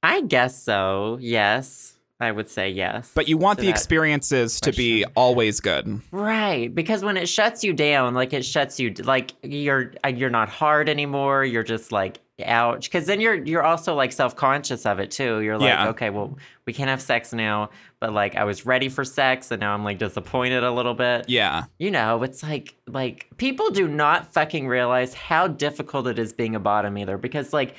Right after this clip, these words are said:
Speaker 1: you can't just go straight into sex. If you're, like, making out on something, you have to be like, "Give me fifteen, I'll meet you in the bedroom." And
Speaker 2: Exactly.
Speaker 1: you have to go, like,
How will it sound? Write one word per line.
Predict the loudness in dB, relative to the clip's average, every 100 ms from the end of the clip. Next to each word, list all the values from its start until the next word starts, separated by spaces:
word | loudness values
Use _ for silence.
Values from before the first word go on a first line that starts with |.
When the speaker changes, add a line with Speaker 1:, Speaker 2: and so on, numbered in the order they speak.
| -20 -2
Speaker 1:
you | -2
can't | 0 0 0 0
just | -6 -2
go | -2
straight | 0 0 2
into | 0 -4
sex. | 0 -2 0 -10
If | -4
you're, | -2
like, | 2 2 0
making | -2 -2 -2 -2 0
out | 0
on | 0 -4
something, | -6 -4 -4 -4 -8 -18 -20 _
you | 0 2
have | 0
to | 0
be | 2
like, | 2 0 -6 _ _
"Give | -4
me | -2
fifteen, | -2 -4 -2 -2 -2 -2 -2
I'll | -2
meet | -2 -4 -4
you |
in | -4
the |
bedroom." | -2 -2 -2 -8 -4
And | -2
Speaker 2:
Exactly. | 2 2 2 2
Speaker 1:
you |
have | 0
to |
go, | 2
like, | 2 0 -4